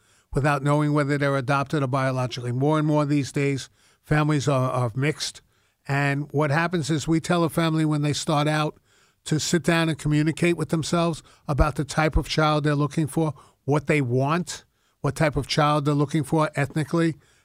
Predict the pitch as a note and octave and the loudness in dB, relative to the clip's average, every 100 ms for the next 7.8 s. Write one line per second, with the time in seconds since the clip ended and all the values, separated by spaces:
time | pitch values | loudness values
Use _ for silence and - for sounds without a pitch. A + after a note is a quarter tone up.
0 | - C#3+ A#2+ D3 D3 D3+ D3 D3+ D3 C#3 | -4 -2 2 4 4 2 2 2 2 0
1 | C#3 C#3+ - E3+ E3 E3+ - _ _ _ | -2 -2 0 2 2 0 -6 _ _ _
2 | C#3+ D3+ - E3 D3 D3 - E3 D#3 D3+ | -2 -2 0 0 0 -2 0 2 2 2
3 | D3+ C#3+ C#3+ C3+ D3 D3+ D3+ D3 - C#3 | 2 2 0 2 2 2 0 0 0 -2
4 | - - D#3 - _ _ _ - C#3 D3+ | -2 0 -2 -2 _ _ _ -6 -2 -2
5 | - D#3 D3+ - E3 D#3 D3+ D#3 D#3+ E3+ | 0 -2 -2 -2 0 2 0 0 2 2
6 | D#3 D#3+ C#3+ E3 D3 D3+ - D#3+ D3+ D#3 | 2 0 0 -2 -2 -4 -2 0 2 2
7 | D3+ E3 D3 C3 E3 D#3+ D3+ A#2+ | 0 -2 -2 -2 -2 -2 -2 -4